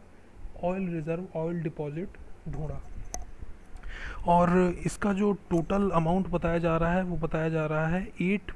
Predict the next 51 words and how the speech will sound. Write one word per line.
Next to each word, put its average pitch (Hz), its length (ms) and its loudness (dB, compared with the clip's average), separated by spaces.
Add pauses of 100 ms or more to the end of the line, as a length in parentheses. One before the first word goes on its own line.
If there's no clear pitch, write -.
मिलियन 170 520 2
barrels, 139 460 -6
eight 190 240 2
million 175 380 4
barrels 170 320 2
ऑयल 156 240 0
जो 156 100 0
है 175 100 2
वहाँ 151 220 -2
पर - 220 -6 (420)
इस 165 100 -2
company 156 360 -2
ने 165 120 -2
ढूंढा। 143 320 -6 (440)
तो 208 140 -4
इसका 208 280 -4
जो 208 140 0
है 202 60 2
नीचे 190 260 0
देखिए 190 300 -2
तो 196 120 -2
expected 175 520 -4
revenue 175 360 0
जो 190 120 0
है 180 140 0
इसका 196 320 -4 (300)
वो 170 160 -2
वन 175 220 -2
सिक्सटी 180 420 -8
एट 190 120 2
बिलियन 160 580 -2
dollars 151 420 -2
बताया 143 260 -6
जा 143 180 -6
रहा 143 140 -8
है, 147 120 -10 (400)
जो 170 200 0
कि 196 480 -4
Guyana 160 420 0
की 190 140 -2
इस 175 180 -4
समय 180 340 -4
की 170 120 -6
जो 170 160 -2
annual 165 260 -2
budget 160 360 -4
है 190 80 -2
उसका 175 280 -6
एक 175 240 0
सौ - 220 -4
बीस 151 420 -6